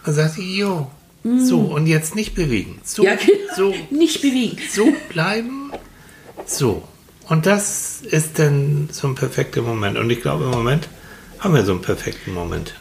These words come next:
Speaker 2: Ja,
Speaker 1: <laughs> Im Moment
Speaker 2: genau.
Speaker 1: haben wir so einen perfekten
Speaker 2: Ich hatte
Speaker 1: Moment.
Speaker 2: aber auch vorhin im Bett so einen, als ich
Speaker 1: Ja.
Speaker 2: aufgewacht bin.
Speaker 1: Okay.
Speaker 2: Und das war so kuschelig. Es war warm,
Speaker 1: Ah.
Speaker 2: weich, kuschelig.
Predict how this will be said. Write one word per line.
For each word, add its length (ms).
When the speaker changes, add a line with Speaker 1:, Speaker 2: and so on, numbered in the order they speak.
Speaker 2:
Ja, 120
Speaker 1:
<laughs> 80
Im 100
Moment 380
Speaker 2:
genau. 120
Speaker 1:
haben 80
wir 140
so 80
einen 80
perfekten 480
Speaker 2:
Ich 120
hatte 140
Speaker 1:
Moment. 180
Speaker 2:
aber 180
auch 100
vorhin 280
im 100
Bett 200
so 80
einen, 200
als 100
ich 80
Speaker 1:
Ja. 140
Speaker 2:
aufgewacht 560
bin. 140
Speaker 1:
Okay. 320
Speaker 2:
Und 100
das 200
war 120
so 120
kuschelig. 640
Es 220
war 120
warm, 520
Speaker 1:
Ah. 320
Speaker 2:
weich, 60
kuschelig. 680